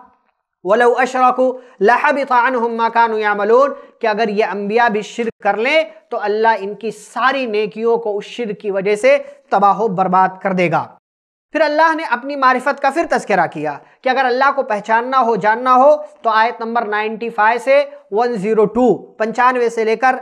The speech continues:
आयत नंबर एक सौ दो तक पढ़ें आप, अल्लाह की मारिफत का तज़किरा मिलेगा। "इन्नल्लाहा फ़ालिक़ुल हब्बि वन नवा युखरिजुल हय्य मिनल मय्यिति व मुखरिजुल मय्यिति मिनल हय्य ज़ालिकुमुल्लाहु फ़अन्ना तुफ़कून।" फिर अल्लाह ने एक अक़ीदा हमारा और आपका क्या होना चाहिए, उसका तज़किरा किया है।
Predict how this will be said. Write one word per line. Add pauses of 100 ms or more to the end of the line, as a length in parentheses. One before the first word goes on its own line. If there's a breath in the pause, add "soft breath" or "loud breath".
(140)
आयत
नंबर
एक
सौ
दो
तक
पढ़ें
आप, (180)
अल्लाह
की
मारिफत
का
तज़किरा
मिलेगा। (220 loud breath)
"इन्नल्लाहा
फ़ालिक़ुल
हब्बि
वन
नवा (280 loud breath)
युखरिजुल
हय्य
मिनल
मय्यिति
व
मुखरिजुल
मय्यिति
मिनल
हय्य (280 loud breath)
ज़ालिकुमुल्लाहु
फ़अन्ना (300 loud breath)
तुफ़कून।" (320 soft breath)
फिर
अल्लाह
ने
एक
अक़ीदा
हमारा (260 loud breath)
और
आपका
क्या
होना
चाहिए,
उसका
तज़किरा
किया
है।